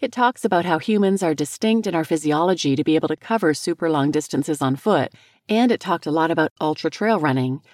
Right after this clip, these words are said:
It sounded so wild, but also really captivated my imagination and made me think,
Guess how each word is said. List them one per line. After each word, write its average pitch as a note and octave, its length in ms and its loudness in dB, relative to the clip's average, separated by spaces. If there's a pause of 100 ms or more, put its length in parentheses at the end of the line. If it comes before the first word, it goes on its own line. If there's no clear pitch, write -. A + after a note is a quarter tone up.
(300)
It B3 120 0
sounded B3 360 2
so A3 280 2
wild, F#3 560 4
but G#3 100 -2
also D4 240 0
really A#3+ 260 4
captivated E3 560 0
my C#3+ 120 2
imagination D3 840 0
and E3 120 -2
made E3+ 140 2
me E3+ 100 0
think, E3+ 360 -4